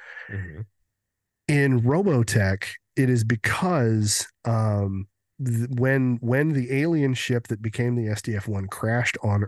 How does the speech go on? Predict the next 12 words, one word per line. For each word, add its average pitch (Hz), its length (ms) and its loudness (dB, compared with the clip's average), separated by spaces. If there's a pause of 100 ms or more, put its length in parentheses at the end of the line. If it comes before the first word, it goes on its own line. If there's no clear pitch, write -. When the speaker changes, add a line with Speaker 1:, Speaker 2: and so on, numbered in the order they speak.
Speaker 2:
Earth, - 480 -6 (1200)
um, 101 580 4 (140)
it 147 280 0
had 107 680 0 (420)
been, 104 540 2 (320)
uh, 101 240 0
stolen 107 800 0 (840)
by 107 320 0
one 113 280 2
of 120 160 2
the 113 60 0
Robotech 110 460 -2